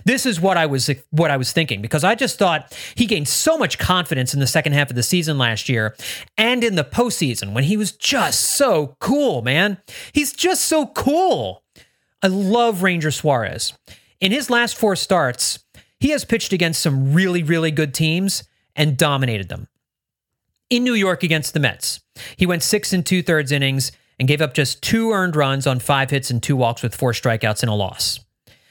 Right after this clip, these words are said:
The next series against Washington, against a bad Nationals team, he still went seven innings, gave up eight hits, one earned run, one walk, and three strikeouts. At home against the Dodgers,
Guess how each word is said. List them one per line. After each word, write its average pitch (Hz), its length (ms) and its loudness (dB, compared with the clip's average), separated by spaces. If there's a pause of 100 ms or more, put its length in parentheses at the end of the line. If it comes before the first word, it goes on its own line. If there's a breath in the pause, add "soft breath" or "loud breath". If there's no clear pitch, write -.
(420 soft breath)
The 214 80 2
next 285 320 -2
series 180 440 2
against 175 260 0
Washington, 147 760 0 (120)
against 185 360 0
a 156 60 2
bad 135 260 2
Nationals 123 420 -2
team, 117 240 0
he 160 60 2
still 269 240 0
went 220 120 0
seven 156 300 0
innings, 123 380 -2 (240 loud breath)
gave 165 140 2
up 165 180 -2
eight 208 220 0
hits, 170 340 -2 (160)
one 170 340 2
earned 175 220 2
run, 110 420 0 (200)
one 160 360 2
walk, 127 300 2
and 131 100 0
three 120 160 -2
strikeouts. 104 720 -4 (560 loud breath)
At 196 180 0
home 226 220 2
against 233 320 -2
the 208 100 2
Dodgers, 202 720 -2